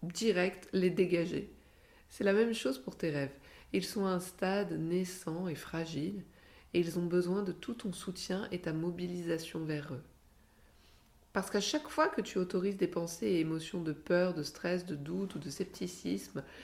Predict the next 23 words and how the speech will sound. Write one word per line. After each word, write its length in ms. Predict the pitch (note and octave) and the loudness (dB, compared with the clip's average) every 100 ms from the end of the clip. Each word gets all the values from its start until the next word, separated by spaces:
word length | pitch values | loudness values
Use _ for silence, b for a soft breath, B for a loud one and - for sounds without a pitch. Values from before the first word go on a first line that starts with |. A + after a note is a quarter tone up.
| B B B | B B B
et 80 | F3 | 0
que 100 | F3 | -2
tu 160 | - | -2
les 220 | E3 D#3+ | -2 0
entretiens, 640 | F3 A3+ - G3 G3 E3 B3+ - B B B - | 0 -2 0 -4 -2 -6 -6 -12 B B B -6
tu 160 | - | 2
es 60 | G3 | 4
en 100 | F#3+ | 4
train 220 | - F#4 | 0 0
de 60 | D4+ | 0
tout 180 | - | -4
foirer 480 | B3 - F3+ D#3 F#3+ | -6 0 0 0 -2
en 80 | D#3 | -4
fait. 440 | - C3+ B2 - - _ b b b b b b | -4 -6 -6 -12 -20 _ b b b b b b
Souviens-toi, 680 | - - G3+ G#3 A#3 A3+ C4 | -10 -4 2 2 2 2 0
tes 120 | C4 | 0
pensées 480 | - F#3+ G3 - A#3+ | 0 0 -2 -2 -6
créent 380 | - - C4 B3+ | -8 -6 -2 0
ta 100 | G3+ | -2
réalité, 640 | F#3 F3+ F3 F3 D#3+ D#3 B B B B | 0 0 -2 -2 -4 -4 B B B B
et 80 | E3 | -2
tu 240 | - G3+ | 0 4
attires 640 | G3+ G3+ - - C#4 D4+ | 4 2 -4 0 0 -2